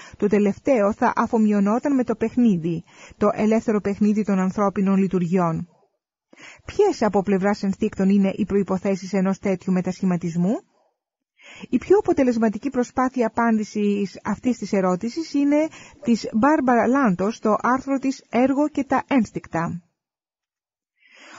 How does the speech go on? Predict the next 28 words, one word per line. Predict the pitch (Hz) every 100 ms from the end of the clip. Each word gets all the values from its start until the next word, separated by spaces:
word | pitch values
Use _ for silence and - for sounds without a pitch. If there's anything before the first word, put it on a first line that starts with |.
| -
Ορίζει | - 254 320 392 381
το | 285
έργο | 285 330
και | 339 247
το | 220
παιχνίδι | 220 - 254 294
με | 262 226
βάση | 262 277
τα | 254
στάδια | 220 - 262 185 175 185 -
ως | 247 -
προς | 269
τα | 269 247
ένστικτα, | 190 175 - 185 262 - -
τα | -
οποία | 220 277 294
συνεπάγονται | - 226 208 214 226 254 247 247
αυτές | 208 - 240 247
οι |
δραστηριότητες. | 208 214 220 202 170 165 165 165 - - _ _ _ _ - - -
Το | - 190
παιχνίδι | 214 - 233 262 320
υπόκειται | 233 - 247 254 247 269
ολοκληρωτικά | - 226 202 220 202 190 - 254
στην | 226
αρχή | 208 - 226
της | 202
ειδονής. | 220 190 185 175 170 -